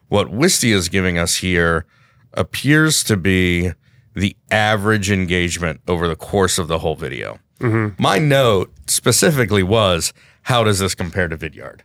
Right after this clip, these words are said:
Speaker 2: Mm-hmm.
Speaker 1: And I don't know that we have enough sense of the methodology of both of these
Speaker 2: Yeah.
Speaker 1: to be able to tell definitively.
Speaker 2: Agreed.
Speaker 1: So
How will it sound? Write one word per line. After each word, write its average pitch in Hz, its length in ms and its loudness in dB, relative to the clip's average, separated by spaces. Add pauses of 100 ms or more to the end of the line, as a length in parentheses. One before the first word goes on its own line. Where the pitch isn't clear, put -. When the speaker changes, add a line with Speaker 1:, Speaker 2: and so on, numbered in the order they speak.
(120)
Speaker 2:
Mm-hmm. 123 320 4
Speaker 1:
And 110 100 2
I 107 60 2
don't 117 260 0
know 107 120 2
that 101 140 0
we 98 200 2
have 92 560 2 (1000)
enough 107 520 2
sense 107 480 0 (800)
of 127 160 2
the 117 100 2
methodology 95 880 0
of 92 160 -2
both 101 220 0
of 107 100 -2
these 113 500 0
Speaker 2:
Yeah. 113 320 4 (120)
Speaker 1:
to 117 100 0
be 104 140 4
able 95 200 2
to 82 80 -8
tell 90 280 0
definitively. 82 800 -4
Speaker 2:
Agreed. 101 320 -6
Speaker 1:
So 107 600 2